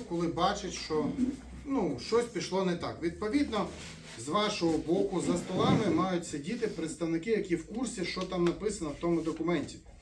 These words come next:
І давати поради людям з роз'ясненням, що тут таке, якщо от така ситуація, е,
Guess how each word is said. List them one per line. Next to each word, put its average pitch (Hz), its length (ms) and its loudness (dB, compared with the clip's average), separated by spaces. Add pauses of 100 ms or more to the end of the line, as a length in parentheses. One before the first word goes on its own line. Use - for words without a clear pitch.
(260)
І 170 100 4
давати 196 440 4
поради 156 480 0
людям 277 440 2 (360)
з 139 40 -10
роз'ясненням, 165 800 0
що - 720 4 (260)
тут 220 300 0
таке, 185 420 6
якщо 139 260 -2
от 160 140 0
така 151 280 -2
ситуація, 202 580 -4
е, 196 60 -8